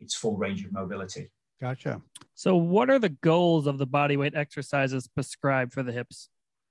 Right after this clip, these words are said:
Speaker 2: I know what all
Speaker 1: Uh,
Speaker 2: that
Speaker 1: to,
Speaker 2: is.
Speaker 3: Yeah,
Speaker 1: well, yeah,
Speaker 2: Yeah.
Speaker 1: definitely to
Speaker 2: Yeah.
Speaker 1: restore range of motion.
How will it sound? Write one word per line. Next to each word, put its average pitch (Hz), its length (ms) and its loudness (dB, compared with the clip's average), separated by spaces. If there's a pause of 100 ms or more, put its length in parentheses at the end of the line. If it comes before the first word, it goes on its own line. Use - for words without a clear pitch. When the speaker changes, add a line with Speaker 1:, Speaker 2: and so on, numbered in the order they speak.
(600)
Speaker 2:
I 123 80 -8
know 113 140 -8
what 95 120 -6
all 101 140 -4
Speaker 1:
Uh, 110 120 4
Speaker 2:
that 95 160 -8
Speaker 1:
to, 143 80 -2
Speaker 2:
is. 143 40 4
Speaker 3:
Yeah, 135 180 2
Speaker 1:
well, 135 200 8
yeah, 135 160 6
Speaker 2:
Yeah. 117 60 4
Speaker 1:
definitely 139 340 4
to 156 100 4
Speaker 2:
Yeah. 139 60 6
Speaker 1:
restore 139 340 6
range 127 240 0
of 110 80 -2
motion. 123 400 2